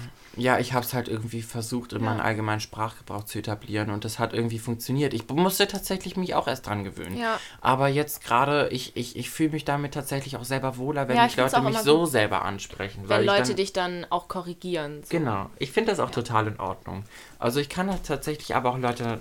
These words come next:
Speaker 1: verstehen, die sagen, ähm, nee, muss jetzt nicht sein. Ähm, aber gerade an irgendwie Ausbildungsplätzen oder halt an pädagogischen Orten wie der Schule,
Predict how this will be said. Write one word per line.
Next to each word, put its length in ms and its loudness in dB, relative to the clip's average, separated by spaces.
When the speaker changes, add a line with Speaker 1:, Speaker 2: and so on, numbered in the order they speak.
Speaker 1:
verstehen, 600 0
die 100 -2
sagen, 540 2
ähm, 480 2
nee, 440 2
muss 360 -2
jetzt 200 -4
nicht 200 -6
sein. 420 0
Ähm, 440 2
aber 220 6
gerade 400 4
an 160 2
irgendwie 640 -2
Ausbildungsplätzen 1300 2
oder 300 0
halt 180 0
an 460 -4
pädagogischen 600 0
Orten 640 0
wie 100 -2
der 140 -2
Schule, 520 6